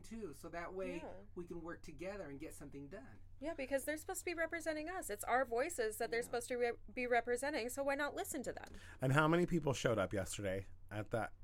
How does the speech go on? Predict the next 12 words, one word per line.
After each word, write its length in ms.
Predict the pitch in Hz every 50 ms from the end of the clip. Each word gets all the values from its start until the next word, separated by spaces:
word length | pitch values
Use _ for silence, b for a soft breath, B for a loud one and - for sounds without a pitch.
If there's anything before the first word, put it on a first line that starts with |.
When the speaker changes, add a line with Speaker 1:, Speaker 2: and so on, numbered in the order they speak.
| -
Speaker 3:
L 160 | - 117 120 117
A 100 | 113 120
County 380 | 117 - 120 113 113 113 110 110
Board 220 | 107 104 101 104
of 100 | 104 98
Supervisors 580 | - - 107 110 104 104 104 104 101 101 98 104
meeting? 340 | 113 101 92 87 87 95 113 B B B B B B B B B B B B
And 100 | 131 117
how 160 | 113 139 131
many 160 | 139 151 160
people 300 | - - 165 135 143 151
spoke 560 | 139 - - - 151 117 110 107 - - -